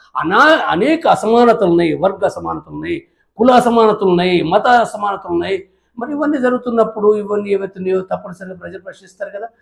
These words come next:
లింగ అసమానతలు ఉన్నాయి లేదా జాతుల అసమానతలు ఉన్నాయి. కాబట్టి ఈ మొత్తం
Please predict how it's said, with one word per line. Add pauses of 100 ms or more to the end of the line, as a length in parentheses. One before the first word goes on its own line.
(260)
లింగ (720)
అసమానతలు
ఉన్నాయి (300)
లేదా (100)
జాతుల
అసమానతలు
ఉన్నాయి. (420)
కాబట్టి
ఈ
మొత్తం